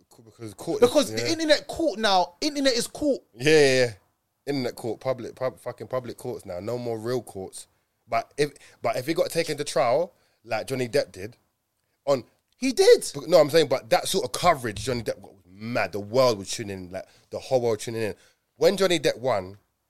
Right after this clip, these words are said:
Speaker 1: everyone goes, "This girl Amber, she's not right. She's mentally twisted." And Johnny, but it took a lot of money, resources, time, and energy, yeah, into winning that case. But Johnny's a free man. And he got his Disney, Disney deal, like, all Disney, everyone dropped him initially.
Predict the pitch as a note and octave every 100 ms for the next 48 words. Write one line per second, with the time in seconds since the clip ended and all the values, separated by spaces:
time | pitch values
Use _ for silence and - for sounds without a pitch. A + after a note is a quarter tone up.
0 | _ - C3 B2+ A2 G2+ A2+ - B2 A2+
1 | A#2+ B2 F#2+ - E2+ F2+ G#2+ A#2 A#2 G#2
2 | G2+ F#2+ G#2+ B2+ A#2+ G#2 - C#3 B2+ G2
3 | - G#2+ D#3+ D#3+ - - - C3+ E3+ C3+
4 | D3+ C3 D3 E3 E3 F#3 _ _ _ -
5 | B2 C#3 C3 B2+ A#2 A2+ - C#3 A#2 G2+
6 | B2 A#2+ F2+ E2 E2 G2+ - _ - -
7 | D3 C#3 C3+ D3 A#2 - C3+ G#2+ F2 -
8 | _ C#3 C3+ G3 F#3+ D3 - E3+ D#3+ C#3+
9 | C#3 - - - - - C3+ C#3 - D3+
10 | D3+ B2+ - D3+ C3+ C3 - _ - D3+
11 | C#3 C3+ C3+ C#3 C#3 B2 - _ _ -
12 | D3 B2+ D3+ C3 C3+ C#3 C3+ C3+ - F#2+
13 | E2+ G#2 A2+ - F2+